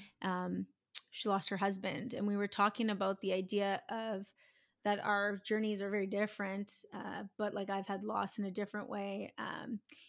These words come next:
and, and challenges in life in different ways. And this journey for me has taught me that I don't know if I'd wanna be the Taryn before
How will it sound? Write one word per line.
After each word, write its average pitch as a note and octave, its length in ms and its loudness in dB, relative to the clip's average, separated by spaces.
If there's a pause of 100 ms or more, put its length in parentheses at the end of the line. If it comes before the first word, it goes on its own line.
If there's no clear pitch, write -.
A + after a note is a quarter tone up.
(140)
and, G3+ 340 0 (140)
and G#3 200 -4
challenges G3 540 0
in G3 100 -2
life F#3+ 220 -2
in F#3+ 80 -2
different F#3+ 300 -4
ways. G#3 360 0
And G3 280 0
this A3+ 260 4
journey G#3+ 380 4
for G#3 240 -4
me G#3+ 300 0
has G#3 200 2
taught G3 240 2
me G#3+ 100 0
that G3 220 2 (1000)
I G#3+ 100 6
don't C4+ 140 10
know C#4+ 100 10
if C#4+ 80 4
I'd B3 140 6
wanna A3 200 4
be A#3 120 4
the G#3 120 2
Taryn G#3+ 520 2 (100)
before G3+ 440 2